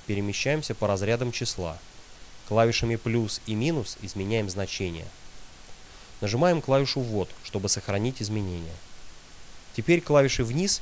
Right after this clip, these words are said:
перемещаемся на строку «Граница до». Здесь мы задаем максимально возможное значение толщины. В визуальном режиме «Допуск»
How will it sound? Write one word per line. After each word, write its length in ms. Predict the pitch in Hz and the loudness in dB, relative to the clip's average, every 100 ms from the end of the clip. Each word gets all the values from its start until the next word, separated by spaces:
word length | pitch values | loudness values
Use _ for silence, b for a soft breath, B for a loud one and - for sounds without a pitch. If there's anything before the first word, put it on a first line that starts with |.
| - | 0
перемещаемся 680 | 107 107 110 151 156 - | 0 2 2 2 0 0
на 80 | 110 | -4
строку 320 | - 107 - | 0 -2 -2
«Граница 460 | 131 104 117 120 120 | 0 0 0 -2 -2
до». 280 | 107 92 76 - - - - - - - - - | 0 -2 -2 -10 -16 -16 -16 -14 -14 -14 -14 -8
Здесь 320 | 98 131 - | 0 2 2
мы 100 | 127 | 2
задаем 400 | 110 107 107 147 | 2 4 4 4
максимально 540 | 120 - 104 110 135 104 | 2 -2 0 2 2 2
возможное 440 | 92 98 117 107 | 2 0 -2 -2
значение 480 | 92 87 - 101 98 | -2 -4 -4 -4 -4
толщины. 460 | 92 92 - 87 82 - - - - - - - - - - - - - - - - - - | -4 -6 -6 -6 -8 -12 -14 -16 -16 -16 -16 -16 -16 -14 -16 -14 -16 -14 -14 -14 -12 -12 -4
В 40 | 110 | 2
визуальном 400 | 117 170 165 156 | 6 8 8 4
режиме 320 | 147 156 151 | 4 2 4
«Допуск» 420 | 143 190 110 | 4 4 2